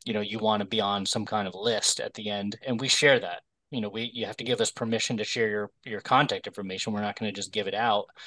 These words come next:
but the ones that wanna be on that list, we share it with the other people in the course. And I know people, Mike, honestly, that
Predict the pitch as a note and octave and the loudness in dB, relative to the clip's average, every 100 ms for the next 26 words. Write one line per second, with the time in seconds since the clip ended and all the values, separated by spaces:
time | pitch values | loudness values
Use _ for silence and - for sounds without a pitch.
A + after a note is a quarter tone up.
0 | - - - A2+ B2 A#2 B2 C3+ A#2+ B2+ | -18 -20 -6 -4 4 6 8 6 8 6
1 | A#2 B2 A#2 A2+ G2+ C3 A2+ A2 - - | 8 6 6 4 4 4 4 2 -2 -6
2 | - - _ A2+ A2+ - A#2+ A#2+ A#2+ - | -14 -20 _ -4 0 4 8 8 6 4
3 | A#2 A#2 - - - E2+ A#2+ A#2+ - A#2+ | 4 2 0 -2 0 2 2 2 -2 -4
4 | B2 A2 G#2+ - B2+ A#2+ - G2+ G2+ - | 0 2 2 4 6 6 4 2 -2 -6
5 | - - _ - A#2 E3 E3 D#3+ E3 E3+ | -16 -20 _ 2 6 8 6 4 -2 0
6 | D#3 D#3+ E3+ - - A#2 C3 C#3 D#3+ D#3 | 6 6 6 0 0 2 4 2 0 0
7 | D3+ C3+ A#2+ A2 | 0 2 2 0